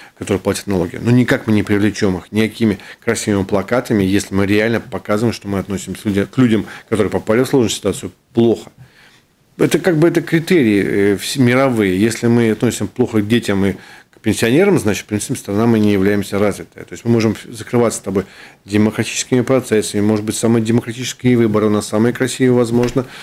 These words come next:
толерантные депутаты и всевозможных цветов, э, кожи и ориентации. Ну, вот это самое главное. Для меня лично, и кажется, что все прекрасно понимают, люди, которые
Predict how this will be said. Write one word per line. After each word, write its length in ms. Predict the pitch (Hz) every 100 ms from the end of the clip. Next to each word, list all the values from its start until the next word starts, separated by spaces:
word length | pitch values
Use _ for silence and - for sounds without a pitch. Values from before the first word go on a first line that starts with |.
| - -
толерантные 640 | 123 120 123 123 127 120
депутаты 640 | 113 110 113 120 123 - 117
и 340 | 110 107 104
всевозможных 720 | 95 113 110 113 113 104 92
цветов, 560 | - - 110 113 - - 127 -
э, 140 | 104 - _
кожи 380 | 123 123 117 117 - - - -
и 160 | 113
ориентации. 680 | 113 117 123 131 107 - - -
Ну, 240 | 117 123 117
вот 180 | 113
это 100 | 110
самое 320 | 104 107 92 95
главное. 320 | 104 90 90
Для 160 | 104
меня 240 | 139 143 135
лично, 300 | 151 - 113
и 140 | 101
кажется, 340 | 95 120 - 104
что 220 | - 101
все 180 | - 110
прекрасно 480 | 101 - 104 101
понимают, 480 | 95 92 98 110 123 - - -
люди, 200 | 110 104
которые 500 | 107 90 101 101 101